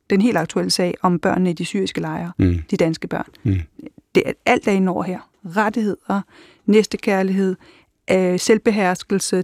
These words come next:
Speaker 1: Der er alt muligt indover. Hvordan kommer historien til at dømme den sag?
Speaker 2: Ja, der vil jeg sige, at det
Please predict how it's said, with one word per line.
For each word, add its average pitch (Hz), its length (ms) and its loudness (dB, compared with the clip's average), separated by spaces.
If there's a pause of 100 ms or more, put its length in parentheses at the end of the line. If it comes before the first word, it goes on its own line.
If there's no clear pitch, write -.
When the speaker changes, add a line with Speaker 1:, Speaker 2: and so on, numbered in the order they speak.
Speaker 1:
Der 202 60 2
er 214 180 2
alt - 220 0
muligt 220 360 0
indover. 208 380 2 (520)
Hvordan 214 420 4
kommer 220 320 2
historien 196 440 0
til - 100 0
at 196 160 -4
dømme 202 300 2
den 214 160 0
sag? 240 220 -2 (1400)
Speaker 2:
Ja, 107 120 6
der 117 140 4
vil 185 140 4
jeg 143 120 4
sige, 143 380 6
at - 180 2
det 143 200 4